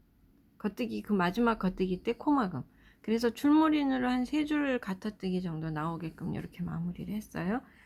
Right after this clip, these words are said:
그래서 기장 나왔고, 자, 무늬 이렇게 해서 나왔고요. 소매를, 소매를 제가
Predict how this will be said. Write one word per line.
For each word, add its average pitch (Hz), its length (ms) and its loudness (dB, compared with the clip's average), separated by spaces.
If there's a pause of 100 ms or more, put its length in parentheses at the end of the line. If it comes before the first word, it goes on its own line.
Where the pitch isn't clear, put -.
(120)
그래서 - 300 -10
기장 180 420 -4
나왔고, 180 960 -2 (1040)
자, 190 480 -6
무늬 190 600 0 (180)
이렇게 - 180 -14
해서 185 120 -10
나왔고요. 180 540 -4 (220)
소매를, 294 840 2 (1080)
소매를 330 640 2
제가 226 420 2